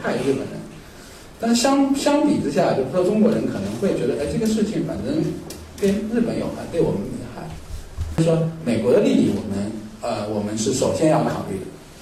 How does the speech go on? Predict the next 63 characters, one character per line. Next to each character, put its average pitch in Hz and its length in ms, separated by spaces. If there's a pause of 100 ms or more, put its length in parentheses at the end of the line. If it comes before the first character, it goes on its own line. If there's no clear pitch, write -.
(420)
那 214 100
么 220 120
比 190 80
方 - 120
说 208 120
中 226 180
国 196 220
和 185 140
美 165 200
国 117 140
之 165 140
间 185 200
的 165 140
很 127 160
多 127 120
的 143 120
贸 151 240
易 117 180
的 107 160 (100)
一 123 40
个 131 60
战 127 220
争， 123 140
当 156 120
然 160 80
明 - 220
明 - 220
的， 120 140
比 - 80
方 117 120
说 131 140
我 117 60
们 107 100
中 143 140
国 127 80
东 139 180
西 - 60
很 156 100 (160)
便 - 100 (140)
宜， 131 80 (480)
但 185 100
是 185 280 (120)
因 202 160
为 156 140
中 190 140
国 170 80
东 190 180
西 180 200 (420)
便 - 200
宜 160 60
卖 - 240
进 120 160
去 120 160
以 104 60
后， 113 320
他 156 200
的 139 260
那 120 100
个 113 120
工 139 120
人 120 200
比 120 80
方 - 80